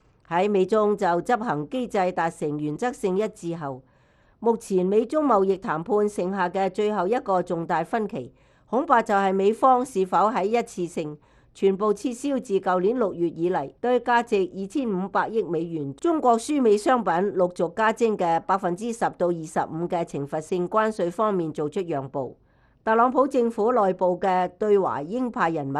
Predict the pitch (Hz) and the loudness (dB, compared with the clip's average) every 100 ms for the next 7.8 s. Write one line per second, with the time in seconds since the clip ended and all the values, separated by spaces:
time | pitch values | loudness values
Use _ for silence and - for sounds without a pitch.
0 | 180 - 196 196 220 233 240 240 226 202 | -2 0 0 4 2 2 2 2 2 4
1 | 233 247 190 202 196 208 226 208 233 214 | 4 4 2 0 0 0 -2 -4 2 2
2 | 196 175 190 180 151 - 294 311 269 294 | 2 -2 -4 -4 -6 0 2 2 2 2
3 | 269 156 156 220 214 202 233 226 220 196 | 0 -4 -2 -6 0 4 4 4 0 0
4 | 143 170 160 170 160 160 190 190 254 226 | -2 -2 -2 -2 -4 -2 -2 0 0 0
5 | 185 220 240 220 175 180 233 202 156 160 | 0 0 -4 -2 -2 -2 -2 -2 -4 -4
6 | 156 147 165 165 160 123 - _ _ _ | -6 -2 -2 -2 -8 -10 -14 _ _ _
7 | - 208 214 220 - 240 262 294 | -4 0 2 4 2 4 2 2